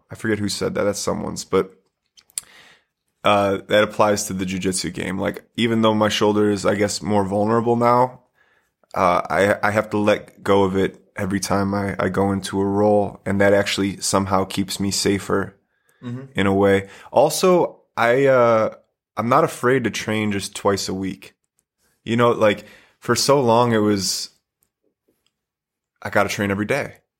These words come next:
Speaker 2: Yeah.
Speaker 1: To get better, I have to train every day. But
Speaker 2: Yeah.
Speaker 1: I'm finding <laughs> that if I s-, if I'm rested properly,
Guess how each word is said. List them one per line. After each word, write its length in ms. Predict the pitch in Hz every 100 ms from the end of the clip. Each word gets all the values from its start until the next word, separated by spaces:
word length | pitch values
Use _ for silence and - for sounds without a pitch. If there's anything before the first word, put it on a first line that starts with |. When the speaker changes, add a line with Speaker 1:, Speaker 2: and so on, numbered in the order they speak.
| _ _
Speaker 2:
Yeah. 320 | 98 - -
Speaker 1:
To 160 | - 110
get 260 | 117 131
better, 400 | - 107 98 92
I 100 | 87
have 200 | 98 98
to 80 | 95
train 220 | 92 104
every 180 | 101 104
day. 300 | 101 98 95 - _ _ 104
But 140 | 117
Speaker 2:
Yeah. 60 | 107
Speaker 1:
I'm 220 | 127 185
finding 680 | 185 123 123 123 160 117 117 - -
<laughs> 280 | 107 - -
that 160 | 117 113
if 100 | -
I 140 | 123
s-, 240 | 147 - -
if 140 | 98
I'm 240 | - 151 98
rested 420 | 95 101 - 127
properly, 640 | 143 139 139 147 151 151